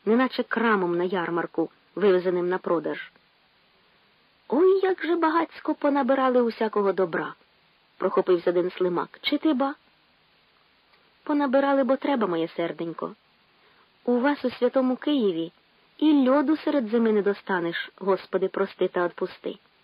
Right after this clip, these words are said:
«Запас, бач, біди не чинить», — говорила Ликерія Петрівна, стягаючи подушки з воза і кидаючи їх на руки Погоничеві.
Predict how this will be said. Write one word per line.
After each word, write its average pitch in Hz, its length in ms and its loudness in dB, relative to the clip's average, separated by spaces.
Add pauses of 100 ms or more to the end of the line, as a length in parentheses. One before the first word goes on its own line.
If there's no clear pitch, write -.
(960)
«Запас, 330 360 -2 (100)
бач, 311 380 -2
біди 262 260 0
не 254 120 2
чинить», — 165 560 -6 (200)
говорила 185 480 2
Ликерія 175 440 0
Петрівна, 196 580 -4 (640)
стягаючи 220 480 0
подушки 202 460 0
з 185 60 -6
воза 202 380 -2 (420)
і 226 120 0
кидаючи 262 500 -2
їх 247 200 -2
на 226 120 0
руки 240 240 -2
Погоничеві. 185 720 -4